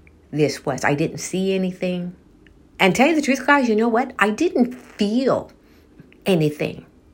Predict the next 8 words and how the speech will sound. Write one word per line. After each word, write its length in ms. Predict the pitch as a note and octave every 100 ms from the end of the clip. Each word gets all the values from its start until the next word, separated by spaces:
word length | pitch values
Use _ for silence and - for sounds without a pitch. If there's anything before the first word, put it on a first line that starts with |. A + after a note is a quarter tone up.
| _ _ _ - _ -
I 80 | F#3
didn't 260 | C#4 E4+
feel 640 | - - A3+ G3 F#3 F#3+ F#3+
like 300 | F#3 E3 -
that 300 | D#3+ C#3+ - - - -
feeling 440 | - A#3 G#3+ G#3+
you 180 | G#3 G#3
get 520 | E3+ F3 F#3+ G3 G3+